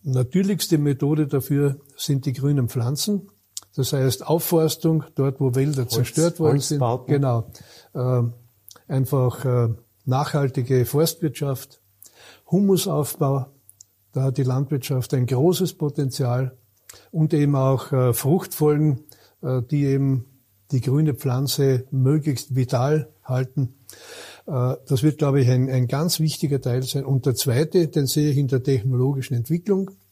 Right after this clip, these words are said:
Speaker 1: Äh, C O zwei, dort wo es eben belastende Industriebetriebe gibt, auffangen.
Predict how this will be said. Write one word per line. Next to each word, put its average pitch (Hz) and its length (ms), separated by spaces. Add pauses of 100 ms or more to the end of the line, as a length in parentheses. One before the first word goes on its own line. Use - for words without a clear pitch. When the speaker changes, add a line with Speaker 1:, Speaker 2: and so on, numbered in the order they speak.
(600)
Speaker 1:
Äh, 131 320
C 151 260
O 151 80
zwei, 139 540 (760)
dort 143 260
wo 139 140
es 131 180
eben 131 400
belastende 127 640
Industriebetriebe 131 920
gibt, 123 240
auffangen. 175 640